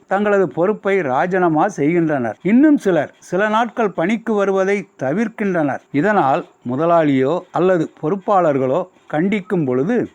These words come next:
வேலையை ராஜினாமா செய்து விடுகின்றனர். விமான நிலையத்தில் குடியுரிமை பிரிவில் பணிபுரிந்தவர் கிரிஸ் ஹாம்ஸ் என்பவர் ஆவார்.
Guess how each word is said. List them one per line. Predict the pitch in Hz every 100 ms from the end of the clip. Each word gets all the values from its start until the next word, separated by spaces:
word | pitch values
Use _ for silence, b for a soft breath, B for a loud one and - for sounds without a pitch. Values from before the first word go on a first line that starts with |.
| -
வேலையை | 160 247 254 247 240
ராஜினாமா | 180 160 208 214 214 214
செய்து | 208 185 196 180 165
விடுகின்றனர். | 160 156 147 131 110 -
விமான | 170 262 269 262
நிலையத்தில் | 226 214 202 - 139 - -
குடியுரிமை | 170 220 240 240 233 226 220 185 -
பிரிவில் | 175 220 208 202 165
பணிபுரிந்தவர் | 151 190 190 185 175 170 175 - - 98
கிரிஸ் | 131 202 190 - -
ஹாம்ஸ் | 151 165 135 - - _
என்பவர் | 156 151 143 147 170
ஆவார். | 131 151 143